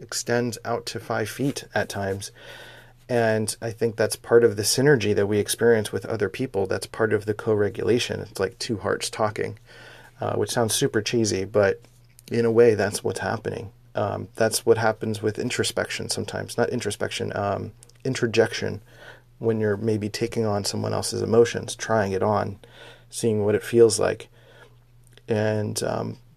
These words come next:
there's the co-regulation that's so important with the oxytocin side. And I think that's been a major element that's been missing in my life. You know,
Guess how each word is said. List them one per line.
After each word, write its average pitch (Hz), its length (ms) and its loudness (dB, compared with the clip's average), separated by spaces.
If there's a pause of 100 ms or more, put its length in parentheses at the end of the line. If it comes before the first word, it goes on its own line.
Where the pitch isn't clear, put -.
there's 110 260 4
the 110 100 -2
co-regulation 110 1120 2
that's 104 200 -2
so 107 200 2
important 104 600 0
with 110 140 -4
the - 100 -4
oxytocin 107 680 -6
side. 104 320 0 (480)
And 120 80 2
I 123 60 2
think 147 180 4
that's 127 180 6
been 135 340 4
a 131 100 0
major 123 420 2
element 127 380 2
that's 120 160 2
been 123 160 -2
missing 135 260 2
in 101 140 0
my 101 140 -2
life. 107 360 -4 (720)
You 113 80 -4
know, 107 340 -2